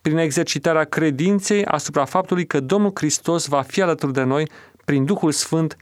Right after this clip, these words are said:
până la capăt, oferindu-ne putere pentru a face față provocărilor de orice fel. Indiferent de ce s-ar întâmpla cu noi,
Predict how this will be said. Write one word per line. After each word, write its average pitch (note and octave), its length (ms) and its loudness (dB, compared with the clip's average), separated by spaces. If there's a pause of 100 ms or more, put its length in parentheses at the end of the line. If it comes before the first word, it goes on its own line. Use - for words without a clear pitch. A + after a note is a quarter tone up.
(140)
până A3 180 2
la C#3 140 2
capăt, F3 460 -2 (340)
oferindu-ne F#3 680 2
putere F#3+ 760 0
pentru D3+ 260 0
a C#3 40 2
face D3+ 300 -2
față E3 380 -2
provocărilor C#3+ 840 -2
de B2+ 100 -2
orice C#3+ 220 -2
fel. B2 300 -4 (220)
Indiferent F3+ 460 2
de C#3+ 80 2
ce C#3+ 120 0
s-ar C3+ 140 0
întâmpla C3 300 0
cu - 160 -2
noi, D#3 260 0